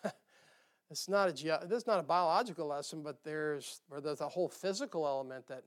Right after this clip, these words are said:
makes the attraction so great and strong, and you believe it's an unbreakable bond. But the older you get, you realize that love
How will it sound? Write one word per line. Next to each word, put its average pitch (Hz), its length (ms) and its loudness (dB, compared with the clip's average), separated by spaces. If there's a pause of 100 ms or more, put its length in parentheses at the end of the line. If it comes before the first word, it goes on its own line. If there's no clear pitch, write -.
makes 156 260 -8
the 147 100 -8
attraction 151 560 -2
so 151 240 -6
great 160 400 -2
and - 80 -18
strong, 160 400 -2
and 147 80 -4
you 135 60 -10
believe 147 240 -6
it's 139 120 -12
an 147 80 -10
unbreakable 139 560 -6
bond. 151 340 0 (420)
But 160 180 -6
the 135 160 -6
older 180 580 2
you 196 240 0
get, 147 300 -4
you 151 180 -6
realize 139 640 -2
that 131 200 -10
love 151 680 4